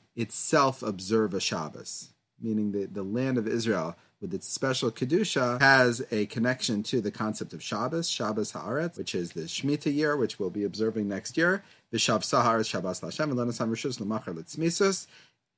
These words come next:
The land of Israel can never be sold permanently. That's also because the land of Israel isn't something that can be owned by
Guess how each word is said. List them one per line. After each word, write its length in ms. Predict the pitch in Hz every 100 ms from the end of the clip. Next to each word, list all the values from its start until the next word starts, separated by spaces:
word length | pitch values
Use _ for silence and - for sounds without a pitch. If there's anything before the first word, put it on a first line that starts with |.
| _
The 100 | 117
land 380 | 117 143 165 180
of 100 | 151
Israel 380 | 156 147 160 156
can 220 | - 123
never 240 | 131 147
be 280 | 127 123 131
sold 480 | 131 - 120 123 151
permanently. 580 | 151 151 123 - 69 69 _ _
That's 240 | 107 113 - -
also 340 | 143 160 - 87
because 640 | 101 - 156 135 110 - - _ _ -
the 60 |
land 360 | 110 120 139 131
of 100 | 131
Israel 300 | 143 139 110
isn't 440 | 117 117 113 107 - _ _
something 440 | - - 120 113 110
that 160 | 104
can 160 | - 104
be 160 | 107 -
owned 400 | 117 123 120 113
by 280 | 107 101 107